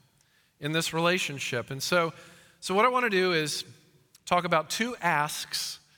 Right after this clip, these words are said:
from the Apostle Paul and then the end game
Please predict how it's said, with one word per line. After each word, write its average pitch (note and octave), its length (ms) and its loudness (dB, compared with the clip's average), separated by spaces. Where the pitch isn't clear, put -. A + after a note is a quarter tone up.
from E3+ 200 -4
the E3 100 0
Apostle E3 420 0
Paul C#3+ 580 2
and D#3 160 -2
then D#3 320 0
the D#3 240 -2
end E3+ 260 0
game C3 260 -2